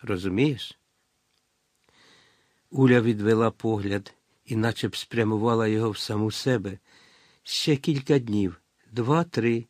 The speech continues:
і можна буде сказати, напевне», зітхнула вона, зігрівши моє плече своїм подихом. «Три дні? У нас і дня нема.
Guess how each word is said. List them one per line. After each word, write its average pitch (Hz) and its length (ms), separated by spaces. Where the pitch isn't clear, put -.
і 131 100
можна 143 400
буде 147 280
сказати, 117 800
напевне», 110 680
зітхнула 127 540
вона, 110 400
зігрівши 117 800
моє 117 280
плече 135 580
своїм 117 440
подихом. 98 680
«Три 131 240
дні? 117 380
У 127 100
нас 135 280
і 143 60
дня 151 280
нема. 107 380